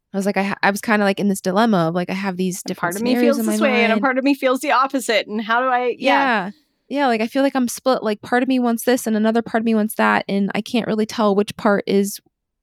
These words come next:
Speaker 1: better or worse or the right one or wrong one. And, and you helped me fuse those two together, that both parts of Evie that you think are, like, dueling are actually wanting the exact same result.
Speaker 2: Yeah.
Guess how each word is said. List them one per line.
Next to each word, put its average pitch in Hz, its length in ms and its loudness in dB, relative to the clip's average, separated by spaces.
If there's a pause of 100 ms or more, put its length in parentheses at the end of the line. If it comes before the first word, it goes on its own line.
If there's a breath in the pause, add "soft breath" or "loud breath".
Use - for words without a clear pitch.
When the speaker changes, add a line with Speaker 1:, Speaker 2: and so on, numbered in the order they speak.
Speaker 1:
better 247 360 4
or 208 80 4
worse 240 400 0
or 208 80 0
the 196 120 -2
right 220 200 0
one 220 140 2
or 208 80 2
wrong 208 320 0
one. 190 200 -2
And, 170 180 -4 (580 loud breath)
and 214 180 4
you 226 120 4
helped 226 340 0
me 208 300 0 (240)
fuse 240 560 2
those 233 240 2
two 226 160 -2
together, 196 560 0
that 190 380 -4 (320)
both 240 340 2 (120)
parts 226 400 -2
of 208 220 0 (260)
Evie 190 360 -2
that 196 180 -4
you - 80 -6
think 190 320 -4
are, 175 300 -4 (260)
like, 170 320 -10 (220)
dueling 208 800 0 (300)
are - 180 2 (140)
actually 247 500 0
wanting 214 380 2
the 196 100 0
exact 190 380 -4
same 196 240 -2
result. 170 420 -4 (140)
Speaker 2:
Yeah. 160 160 -20